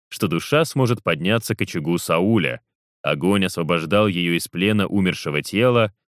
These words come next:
а бренные остатки принимала земля. Сергос, как и все, кто видел немного больше обычных людей,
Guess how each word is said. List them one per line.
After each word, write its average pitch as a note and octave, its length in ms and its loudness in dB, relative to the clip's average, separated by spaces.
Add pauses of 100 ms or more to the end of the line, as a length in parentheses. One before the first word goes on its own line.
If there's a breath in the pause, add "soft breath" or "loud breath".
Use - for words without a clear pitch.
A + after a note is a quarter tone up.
(120)
а D#2 120 2
бренные G#2+ 560 0
остатки A#2 600 -2
принимала D2 500 -2
земля. C#2 480 -4 (920)
Сергос, F#2+ 540 -2
как D#2+ 180 -2
и D2 100 -4
все, G#2 380 0
кто - 180 -8
видел D2 280 -2
немного D2+ 400 -2
больше E2 400 0
обычных D2+ 440 -4
людей, D#2+ 460 -2